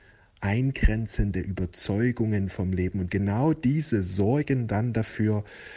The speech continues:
dass du immer wieder schwierige Erfahrungen manifestieren wirst. Denn wir erschaffen unser Leben über unser Bewusstsein. Deswegen ist es so wichtig, dass wir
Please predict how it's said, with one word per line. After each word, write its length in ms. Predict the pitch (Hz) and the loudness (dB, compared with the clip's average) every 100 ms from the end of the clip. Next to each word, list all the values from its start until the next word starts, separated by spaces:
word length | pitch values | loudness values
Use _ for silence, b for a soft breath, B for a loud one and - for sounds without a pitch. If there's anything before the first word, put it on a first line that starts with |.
| B | B
dass 160 | - 95 | -8 -6
du 80 | - | -4
immer 280 | 90 107 92 | -2 0 0
wieder 220 | 92 90 | 0 -2
schwierige 800 | - - 90 104 107 104 104 98 | -2 -2 0 2 0 0 -2 -2
Erfahrungen 1200 | 87 - - - 85 95 107 104 104 101 98 90 | -4 -6 -12 -8 -4 0 -2 -2 -2 0 0 0
manifestieren 1040 | 87 95 101 - 95 - - 101 107 104 | 0 0 -2 -2 -4 -4 -2 2 2 2
wirst. 320 | 95 95 - B B B B - | 0 0 -4 B B B B 0
Denn 260 | 98 98 90 | 2 2 0
wir 140 | 92 | 0
erschaffen 600 | 82 - - 120 - 139 | 0 0 0 -2 0 -2
unser 440 | 92 113 156 135 110 | -2 -2 0 0 0
Leben 460 | 95 101 135 117 98 B B B | 2 2 2 0 -2 B B B
über 360 | 107 127 120 95 | 2 4 2 0
unser 260 | 107 110 | 0 0
Bewusstsein. 840 | 101 87 92 - - - 87 78 - _ _ _ B B B B | 0 0 0 -2 -2 -2 -2 -2 -6 _ _ _ B B B B
Deswegen 400 | 117 - 123 117 | 0 4 4 2
ist 140 | 95 107 | 0 -2
es 180 | - | -2
so 240 | - 110 101 | 2 2 2
wichtig, 460 | 113 - 107 101 B B B - | 0 0 -2 -4 B B B -6
dass 260 | 104 - | -4 -2
wir 380 | 104 92 90 87 | 0 2 0 -2